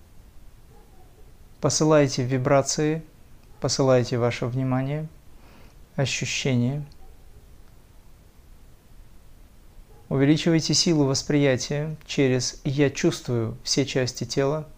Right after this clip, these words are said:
через «я чувствую божественный сосуд», через «я осознаю во всем, что я чувствую, высочайшее присутствие здесь и сейчас».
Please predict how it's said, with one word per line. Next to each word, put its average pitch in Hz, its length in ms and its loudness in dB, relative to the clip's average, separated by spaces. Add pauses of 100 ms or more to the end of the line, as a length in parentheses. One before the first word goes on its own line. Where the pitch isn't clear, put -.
(920)
через 123 640 2
«я 143 240 4
чувствую 123 680 -2 (160)
божественный 127 580 0
сосуд», 151 480 -2 (1040)
через 147 560 2
«я 139 380 4 (140)
осознаю 139 960 0 (1700)
во 143 220 4
всем, 156 320 2
что - 180 -2
я 139 120 6
чувствую, 151 640 -2 (180)
высочайшее 143 800 2
присутствие 139 760 -4 (380)
здесь 139 520 2
и 165 140 0
сейчас». 127 580 -4